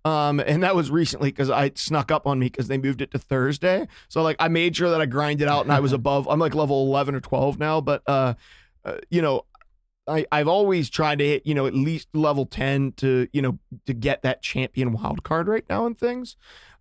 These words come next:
Speaker 1: Um,
Speaker 2: Mm-hmm.
Speaker 1: and this isn't gonna be like that, though. Like, you can do that without really thinking. Is just log on each day, do your daily quest, and get a win. Um,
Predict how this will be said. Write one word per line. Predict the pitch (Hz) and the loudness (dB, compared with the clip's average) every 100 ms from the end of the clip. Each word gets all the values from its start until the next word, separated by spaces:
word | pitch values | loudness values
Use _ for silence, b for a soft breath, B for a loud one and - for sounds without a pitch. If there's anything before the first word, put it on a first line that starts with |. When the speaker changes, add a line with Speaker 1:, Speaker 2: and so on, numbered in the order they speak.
| - | -2
Speaker 1:
Um, | 156 151 143 | 0 2 0
Speaker 2:
Mm-hmm. | 113 92 | -2 -2
Speaker 1:
and | 156 165 165 160 156 - | 0 2 2 2 0 -2
this | 131 165 240 233 | -2 0 0 2
isn't | 214 196 | 0 0
gonna | 190 | 0
be | 170 151 | 2 2
like | 147 165 170 | 2 2 0
that, | - 262 - | -2 -6 -2
though. | - - | -2 0
Like, | 135 147 - | 0 0 -2
you | 147 | -4
can | 143 147 | 0 0
do | 123 226 | 2 2
that | 202 175 165 | 2 2 0
without | 139 151 147 151 131 | 0 0 2 0 0
really | 135 160 139 | 0 0 0
thinking. | - - 139 - 233 | -4 -4 -2 -2 0
Is | 220 151 | 0 0
just | 139 | -2
log | 135 131 147 | -2 0 0
on | 147 | 0
each | 156 - | -2 -2
day, | 165 165 | 0 0
do | 143 | 0
your | 143 | 0
daily | 139 147 | 0 -2
quest, | 147 147 139 - | 0 -2 -2 -2
and | |
get | 131 135 | -2 0
a | |
win. | 123 139 165 226 240 b b b | 0 0 0 -2 -6 b b b
Um, | 147 139 | -4 -4